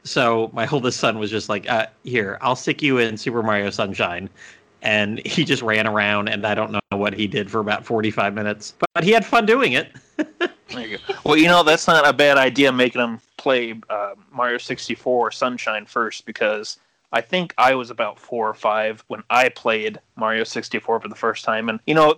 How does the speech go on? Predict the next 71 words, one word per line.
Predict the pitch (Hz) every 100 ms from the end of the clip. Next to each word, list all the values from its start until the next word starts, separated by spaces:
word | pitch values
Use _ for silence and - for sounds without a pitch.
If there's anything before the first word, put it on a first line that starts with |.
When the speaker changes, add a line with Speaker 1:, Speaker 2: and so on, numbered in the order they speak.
| _
Speaker 2:
with | 151 151
most | 170 170 -
of |
the | 156
levels | 147 139 135
being | 127 139 135 123
as | 123
big | 117 139 123
as | 107
they | 107 95
are, | 131 120
it's | -
a | 110
good | 135 117
way | 120 120
to, | 113 110 107 _ _
you | 127
know, | 117 113 117
just | 127 -
kind | 123
of | 113
mess | 117 117 -
around | 120 117
with |
the | -
controls | 120 117 - 113 113 113 117
and, | 113 110 - - -
you | 135
know, | 131
just | 113
a | 131
good | 113 123
way | 123 120
to | 120
just | 110 117
sort | - 120
of | 113
explore. | - - 123 120
'Cause, | - 165
you |
know, | 180
when | 170
you're | 175 147
a |
kid, | - 120
you | 113
like | 104 92
to | -
explore, | 95 - - 98 92
whether | 107 107 104
it's | 104 - -
in | 113 104
real | 107
life | 101 101 101
or | 110 104
in | 107
a |
game | 107 110 110 113
or |
something. | 110 117 110 107 113
You | 131
know, | 117
you | 123
just | 120 -
like | 123
to | -
see | - 120
what | 117 113
you | 107
can | 110 113
do. | 104 104